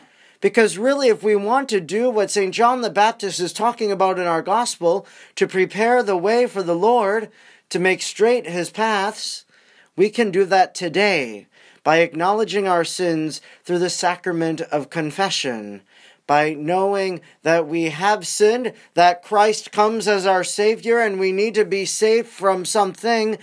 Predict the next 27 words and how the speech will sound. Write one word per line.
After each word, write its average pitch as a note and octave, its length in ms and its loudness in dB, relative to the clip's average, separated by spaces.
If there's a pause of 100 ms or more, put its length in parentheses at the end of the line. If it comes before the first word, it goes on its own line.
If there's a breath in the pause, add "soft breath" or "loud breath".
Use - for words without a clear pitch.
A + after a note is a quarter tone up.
(260 loud breath)
and F3+ 120 0
he's F#3+ 380 -2
saving A3+ 420 0
us G3 140 0
from G3 240 -2
our F3+ 160 2
sins, C3+ 800 -8 (440 soft breath)
and D3 100 -8
to D3+ 60 -4
be E3+ 180 0
able G3 260 -2
to E3+ 160 -2
acknowledge F3 560 -2
them F#3 340 0
and D#3 160 -6
to D#3+ 100 -6
name C#3+ 380 -2
them. A#2 400 -8 (840 soft breath)
Of - 180 -6
course, G#3 300 2
as F3 160 -2
we F3 160 0
talk F#3+ 260 0
about F3 380 2
preparation F3 880 0
for D#3 160 -2
Christmas F#3 840 -2